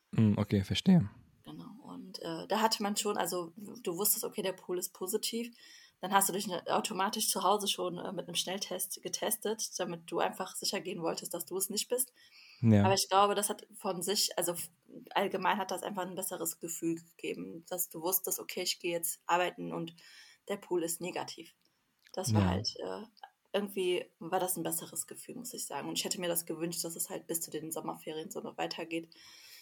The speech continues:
Speaker 2: Gut, äh, wünschen und <laughs> ja,
Speaker 1: <laughs>
Speaker 2: wie es ist, sind zwei Sachen. Aber, ähm, ja, ich bin gespannt, wie das jetzt, äh, im Herbst wird.
Speaker 1: Hoffentlich nicht so schlimm, wie Leute das so annehmen, aber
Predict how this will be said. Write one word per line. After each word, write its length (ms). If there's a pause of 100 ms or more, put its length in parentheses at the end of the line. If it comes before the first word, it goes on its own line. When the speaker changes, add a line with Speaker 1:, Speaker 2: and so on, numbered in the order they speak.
(280)
Speaker 2:
Gut, 360 (220)
äh, 260
wünschen 480
und 320 (180)
<laughs> 200 (360)
ja, 140
Speaker 1:
<laughs> 100
Speaker 2:
wie 120
es 200
ist, 320
sind 360
zwei 220
Sachen. 400 (560)
Aber, 580
ähm, 360 (320)
ja, 120
ich 100
bin 120
gespannt, 380
wie 60
das 200
jetzt, 340
äh, 260
im 100
Herbst 420
wird. 240 (500)
Speaker 1:
Hoffentlich 560
nicht 180
so 120
schlimm, 440
wie 380 (240)
Leute 320
das 180
so 120
annehmen, 560
aber 380